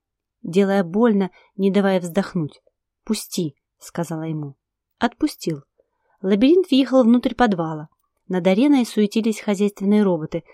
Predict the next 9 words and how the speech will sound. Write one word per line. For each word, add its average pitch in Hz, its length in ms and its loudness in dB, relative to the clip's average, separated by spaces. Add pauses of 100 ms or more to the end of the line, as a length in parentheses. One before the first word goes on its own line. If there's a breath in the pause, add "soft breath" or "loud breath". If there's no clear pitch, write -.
(200 soft breath)
посыпая 175 440 -4
её 170 200 -4
поверхность 196 680 -2
белоснежным 185 680 -2
песком, 165 480 -6 (260)
наверное, 175 420 -4
привезённым 170 560 -4
из - 200 -12
пустыни. 151 560 -6